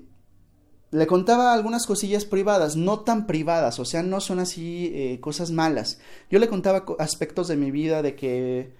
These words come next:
pues mira, me gusta tal, o mira, eh, trabajo en tal parte, hago tal cosa, o sea, le contaba cosas mías. Y esta persona, pues también me contaba cosas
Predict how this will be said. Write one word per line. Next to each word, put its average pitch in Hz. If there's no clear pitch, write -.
pues 139
mira, 156
me 127
gusta 147
tal, 151
o 127
mira, 147
eh, 117
trabajo 139
en 131
tal 123
parte, 143
hago 123
tal 117
cosa, 147
o 127
sea, -
le 160
contaba 185
cosas 175
mías. 131
Y 233
esta 226
persona, 240
pues 233
también 269
me 190
contaba 196
cosas 185